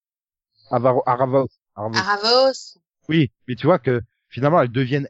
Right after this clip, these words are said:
Speaker 1: elle, la méchante, la Azula locale, hein, parce que tant qu'à faire et continuons Avatar, euh, allons jusqu'au bout.
Speaker 2: Mhm.
Speaker 1: Donc, euh, moi, je m'attendais à ça. Bon, bah, finalement, non, elle ressuscite son père, et c'est là que tu vois qu'elle est,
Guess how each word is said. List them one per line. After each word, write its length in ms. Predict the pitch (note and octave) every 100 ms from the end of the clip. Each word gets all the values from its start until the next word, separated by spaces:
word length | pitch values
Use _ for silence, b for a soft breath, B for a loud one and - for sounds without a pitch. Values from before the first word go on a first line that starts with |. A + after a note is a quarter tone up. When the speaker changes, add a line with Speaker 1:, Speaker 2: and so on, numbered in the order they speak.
| -
Speaker 1:
elle, 220 | F#3 F3+
la 100 | B2
méchante, 380 | C3 - F#3 -
la 160 | G#2 -
Azula 600 | A#2+ B2 B2+ C3+ D#3 D3+
locale, 420 | A2+ B2 B2+ F3 A2
hein, 40 | E2+
parce 140 | F#2+
que 100 | A2
tant 180 | G#2+ G#2+
qu'à 140 | A2+
faire 240 | G#2 B2+ G#2+
et 60 |
continuons 560 | F#2+ G#2+ - A2 A2 G2
Avatar, 480 | F#2 F#2+ A#2 C#3+ G2+
euh, 180 | F2+ F2
allons 220 | F2 G2
jusqu'au 260 | G2 -
bout. 220 | E3+ D#3+ F#2+ _ _ _ _ _
Speaker 2:
Mhm. 280 | C4 B3 A3+
Speaker 1:
Donc, 220 | G#2+ -
euh, 400 | A2+ A2+ A2 A2
moi, 100 | B2+
je 60 | C3
m'attendais 260 | B2 A#2+ C3
à 60 |
ça. 280 | C#3 G#3 C#3+ F#2
Bon, 180 | F#2 A#2
bah, 160 | F2 D#2+
finalement, 380 | - G#2 A2 B2
non, 240 | D3 F#3+
elle 100 | A2+ G2
ressuscite 440 | A#2+ A#2 - B2
son 120 | A2
père, 220 | F2+ G3 C3+
et 80 |
c'est 120 | - A3+
là 80 |
que 60 | D3
tu 80 | A#2
vois 140 | E3+
qu'elle 180 | -
est, 100 | G2